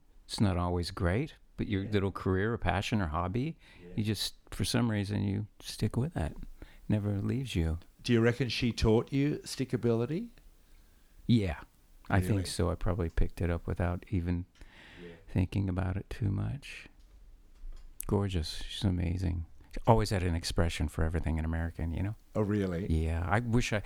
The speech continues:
Speaker 1: I should have, I should sit down and write them. I'd go to my parents' house and move back in with them and lick my wounds. And, you know, she'd come in and she said, um, she'd have an expression, "God, my God, your face is so long I could walk on it."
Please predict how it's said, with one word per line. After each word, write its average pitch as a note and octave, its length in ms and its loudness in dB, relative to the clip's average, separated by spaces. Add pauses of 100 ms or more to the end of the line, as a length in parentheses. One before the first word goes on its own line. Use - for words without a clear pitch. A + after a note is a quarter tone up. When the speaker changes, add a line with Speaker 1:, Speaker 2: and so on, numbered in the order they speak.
(280)
Speaker 1:
I G#2 60 6
should B2+ 240 2
have, A2+ 200 -2
I A#2 60 4
should C#3 240 2 (460)
sit - 180 2
down E2+ 220 2
and E2 120 0
write E2+ 220 0
them. E2 200 -2 (300)
I'd F#2 140 2
go F#2 120 0
to E2+ 60 -4
my E2+ 140 -2
parents' E2 380 0
house E2+ 360 -2
and E2+ 240 -4 (160)
move G2+ 280 2
back D#2+ 280 0
in D#2+ 140 0
with D#2 200 -4
them E2+ 280 -2
and E2+ 160 -6 (380)
lick G2 260 0
my E2+ 180 0
wounds. E2 500 -2
And, D#2+ 200 -4 (400)
you F#2+ 140 2
know, F2 60 0
she'd - 340 -4
come D#2 260 0
in E2 160 -2
and E2+ 180 -2
she F2+ 140 -2
said, D#2+ 400 -4
um, E2 340 0
she'd - 280 -2
have E2+ 100 -2
an D#2 60 -2
expression, E2+ 460 -2
"God, F#3+ 340 4
my F3 340 -4 (440)
God, C3+ 300 0
your D#3+ 140 -2
face E3+ 400 2
is A#2+ 180 -4
so - 320 -2
long E3 300 0
I C#3 80 2
could F#2 140 -4
walk G2+ 440 0
on C#2+ 160 -4
it." - 140 -12